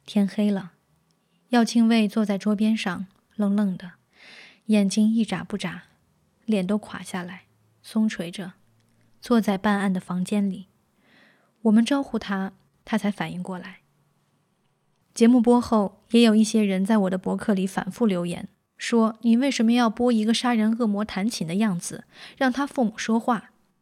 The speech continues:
宋打断我时说过：“我知道张妙是无辜的，但你现在的疑问是，药家鑫为什么会这么想？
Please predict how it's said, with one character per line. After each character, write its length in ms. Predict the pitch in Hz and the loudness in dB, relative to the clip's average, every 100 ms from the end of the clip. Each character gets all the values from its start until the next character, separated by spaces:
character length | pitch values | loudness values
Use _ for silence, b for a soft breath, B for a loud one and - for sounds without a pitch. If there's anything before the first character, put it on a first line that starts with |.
| _ _ _ _ _ | _ _ _ _ _
宋 240 | - 294 269 | -8 -4 -2
打 160 | 190 | 0
断 180 | 190 254 | 2 2
我 160 | 214 185 | 2 0
时 400 | - 190 180 - | -6 -6 -8 -10
说 280 | - - 208 | -8 -2 -2
过 300 | 208 190 202 _ b b b b b b b - | -2 -8 -10 _ b b b b b b b 0
：“我 140 | 226 | 0
知 120 | 226 | 2
道 160 | 285 240 | 2 0
张 220 | 226 262 | 2 2
妙 160 | 262 214 | 4 2
是 140 | - | 0
无 180 | 185 190 | -4 -4
辜 220 | 208 233 | 0 0
的， 220 | 214 180 _ _ _ _ _ _ _ - | 0 -6 _ _ _ _ _ _ _ -2
但 160 | 285 | 2
你 100 | 214 | 2
现 240 | 185 - 226 | 2 2 4
在 100 | 226 | 4
的 120 | 190 | 2
疑 120 | 185 | -2
问 200 | 190 202 | -2 -2
是， 260 | - 190 - b b b | -2 -6 -10 b b b
药 220 | 233 240 190 | 0 0 2
家 220 | 226 220 | 0 0
鑫 260 | - 233 240 | 2 0 2
为 180 | 262 | 0
什 180 | 196 180 | 0 -2
么 140 | 185 196 | -4 -2
会 160 | 214 | -4
这 120 | 208 | -2
么 120 | 247 170 | -4 -4
想？ 260 | - 202 | -10 -14